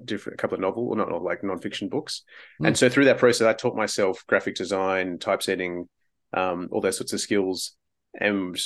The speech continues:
Speaker 1: you know, the combination of the I T project management I was previously doing, and then the design skills kind of worked quite well with, um, product management. So that's how I ended up working at Daniel. So just 'cause I turned up at the meetup after a couple of meetings, we, you know, he and I had a chat and,
Speaker 2: Hmm.
Speaker 1: um, ended up working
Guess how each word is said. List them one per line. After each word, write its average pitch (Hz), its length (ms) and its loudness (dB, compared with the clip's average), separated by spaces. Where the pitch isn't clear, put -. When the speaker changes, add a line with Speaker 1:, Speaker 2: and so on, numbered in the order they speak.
Speaker 1:
you 117 100 2
know, 107 100 4
the 107 40 0
combination 127 400 4
of 104 60 0
the 107 60 4
I 104 80 6
T 104 160 -2
project 110 360 2
management 101 320 -2
I 98 40 2
was 92 100 -2
previously 104 460 -2
doing, 101 440 0
and 98 180 0
then 98 120 2
the 95 80 -2
design 101 380 0
skills 98 420 -2
kind 113 160 0
of 92 60 0
worked 98 300 0
quite - 200 2
well 98 200 2
with, 90 200 -4
um, 87 440 -4
product 107 240 4
management. 113 440 2
So - 160 4
that's 127 180 6
how 127 100 8
I 117 60 8
ended 101 220 -2
up - 40 4
working 101 460 -2
at 95 100 -2
Daniel. 101 220 2
So - 140 0
just - 200 -2
'cause 101 140 0
I 95 80 6
turned 104 200 2
up 95 100 4
at - 60 -8
the 85 60 -4
meetup 101 320 4
after 101 200 -2
a 101 40 -6
couple 98 220 0
of 92 80 0
meetings, 98 360 0
we, 92 160 -6
you 101 120 -6
know, 87 100 -2
he 98 100 -2
and 95 80 0
I 87 100 0
had 92 120 -2
a - 20 -10
chat 95 380 2
and, 95 240 -2
Speaker 2:
Hmm. 95 80 0
Speaker 1:
um, 90 160 -2
ended 98 160 -2
up 92 80 0
working 92 460 -4